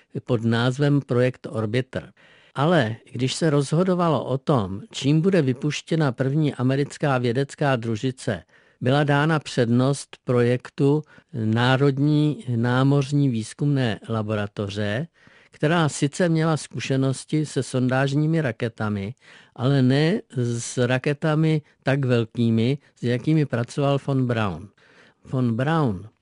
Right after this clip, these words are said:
nabídnul svůj projekt Orbiter vojákům, aby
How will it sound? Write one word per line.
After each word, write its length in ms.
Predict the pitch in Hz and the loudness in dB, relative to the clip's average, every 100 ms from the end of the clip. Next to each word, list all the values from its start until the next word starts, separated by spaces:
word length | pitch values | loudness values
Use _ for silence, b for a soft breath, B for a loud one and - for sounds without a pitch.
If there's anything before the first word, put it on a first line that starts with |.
| _ | _
nabídnul 1000 | - 139 151 220 220 160 120 101 98 120 165 | 0 2 4 2 2 4 2 2 -2 -6 -8
svůj 340 | - - 143 135 | -14 -4 0 0
projekt 520 | - 147 175 165 - | 0 0 0 -2 -6
Orbiter 800 | 139 135 117 113 - 113 101 127 - | -4 -4 -4 -6 -6 -6 -6 -8 -8
vojákům, 920 | - 123 123 117 113 - 123 131 160 180 b b _ | 0 2 2 2 -2 -2 -2 0 0 -4 b b _
aby 340 | - 190 196 | -6 2 2